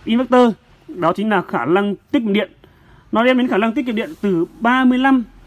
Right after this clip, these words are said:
cho đến sáu mươi phần trăm so với dòng điều hòa thông thường. Cái này sẽ tùy từng hãng. Có ví dụ như là cái dòng L G mình đang quay đây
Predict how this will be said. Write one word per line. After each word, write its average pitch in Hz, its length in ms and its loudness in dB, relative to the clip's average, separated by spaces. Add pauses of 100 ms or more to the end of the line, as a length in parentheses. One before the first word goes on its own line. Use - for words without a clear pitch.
(120)
cho 220 120 -2
đến 226 100 -2
sáu 226 180 -2
mươi 247 100 0
phần 208 140 -4
trăm 233 240 2 (580)
so 233 160 0
với 208 100 -2
dòng 220 120 -2
điều 180 120 2
hòa 202 80 -2
thông 214 80 -2
thường. 190 240 2 (360)
Cái 214 100 -2
này 214 100 -2
sẽ 208 180 -10 (200)
tùy 185 240 0
từng 180 120 0
hãng. 220 220 -4 (360)
Có 220 180 -2
ví 180 120 -4
dụ 233 100 -6
như 214 200 -4
là 180 160 0
cái 160 240 -2
dòng 165 300 -2 (180)
L 185 80 -2
G 190 140 -2
mình 196 240 0
đang 180 120 0
quay 202 200 2
đây 202 140 -2